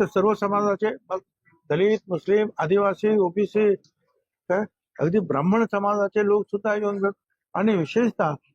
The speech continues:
ज्यांना नाशिकच्या डेव्हलपमेंटमध्ये रस आहे, ते सगळी जी मंडळी जी आहेत, ती येऊन गेली की, "तुम्ही, बरं झालं, आम्ही तुमच्या पाठीमागे उभं राहणार, आता नाशिकचे पाऊल आणखीन एक पाऊल पुढे पडलं." आम्ही प्रयत्न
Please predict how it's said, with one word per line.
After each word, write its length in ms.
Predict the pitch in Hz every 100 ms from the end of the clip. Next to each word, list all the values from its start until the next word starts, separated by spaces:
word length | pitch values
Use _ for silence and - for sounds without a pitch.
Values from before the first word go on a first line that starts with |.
| _ -
ज्यांना 280 | 156 185 233
नाशिकच्या 680 | 220 175 151 214 202 226
डेव्हलपमेंटमध्ये 1040 | 220 147 147 214 - 226 233 220 208 233 233 - _ _ _ _ 151
रस 340 | 196 240 240
आहे, 260 | 196 175 147
ते 400 | - _ 220 202
सगळी 460 | 233 226 294 311
जी 80 | 262
मंडळी 380 | 226 202 202 196
जी 100 | 185
आहेत, 180 | 170 196 _ _ _ _
ती 60 | 220
येऊन 180 | 208 196
गेली 220 | 190 190
की, 80 | 214
"तुम्ही, 300 | 185 208 208 _ _ _ _ _ _ - _ _ _
बरं 440 | 175 _ _ 165 190
झालं, 220 | 185 202
आम्ही 140 | 185 185
तुमच्या 220 | 180 180
पाठीमागे 480 | 165 165 175 170 170
उभं 160 | 165
राहणार, 240 | 165 190 226 _ _ _ -
आता 180 | 156 170
नाशिकचे 380 | 165 160 180
पाऊल 300 | 180 175 180
आणखीन 300 | 170 165 202
एक 180 | - - 185
पाऊल 160 | 180 196
पुढे 160 | 196 220
पडलं." 380 | 180 170 _ _ _ _ -
आम्ही 160 | 233 -
प्रयत्न 320 | 247 254